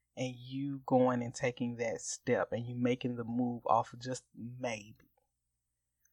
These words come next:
Um, just off of the what if this works? What if this works? What if this idea or this dream or this vision I have that seems impossible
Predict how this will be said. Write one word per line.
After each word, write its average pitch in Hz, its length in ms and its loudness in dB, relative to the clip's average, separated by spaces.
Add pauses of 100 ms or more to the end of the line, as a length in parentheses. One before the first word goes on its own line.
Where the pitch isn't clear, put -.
(240)
Um, 120 540 -8 (440)
just 156 440 -2 (880)
off 135 320 8
of 123 140 0
the 120 80 -8
what 123 400 2
if 131 320 2
this 120 280 -4
works? - 1000 -2 (500)
What 131 480 2 (100)
if 131 220 -2 (180)
this 120 260 -10
works? 110 340 -2
What 135 140 -4
if 160 140 6
this 143 180 -4
idea 120 500 0
or 113 120 -2
this 117 160 -8 (220)
dream 123 340 -2
or 117 80 -2
this 120 180 -14
vision 123 380 -10
I 117 140 0
have 117 340 -4 (500)
that 113 220 -2
seems 131 440 -4
impossible 120 680 0